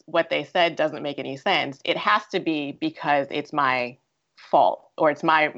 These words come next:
that the comprehension is all on me, right? And I, so, so I think one of the things that I really, um, uh, work a lot with my students on is sort of, like, understanding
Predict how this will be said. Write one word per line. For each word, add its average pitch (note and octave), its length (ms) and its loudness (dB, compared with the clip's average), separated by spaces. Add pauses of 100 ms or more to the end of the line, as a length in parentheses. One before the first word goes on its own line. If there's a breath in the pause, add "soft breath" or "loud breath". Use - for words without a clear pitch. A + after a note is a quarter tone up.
(120)
that F3 180 2
the D#3+ 180 4
comprehension F#3 640 -2
is D3 240 -6
all C#3+ 260 4
on - 160 -4
me, - 280 -12 (760)
right? D3 360 4
And E3+ 140 2
I, E3+ 140 0
so, F3 340 4
so F#3 120 0
I F3+ 100 4
think F3 220 -4
one F3+ 200 0
of F#3 100 -4
the F3+ 80 -4
things D#3+ 360 -6
that D#3 100 -4
I D3+ 180 2
really, D#3 600 -4
um, C#3 400 -6 (800)
uh, C3+ 200 2 (100)
work E3 300 2
a E3 60 6
lot E3 240 6
with D3 100 -4
my C#3 460 -2
students D4+ 400 -2
on D#3+ 160 2
is D3+ 120 -2
sort D#3+ 120 0
of, D3+ 60 -6
like, D3 180 0
understanding E3 880 -2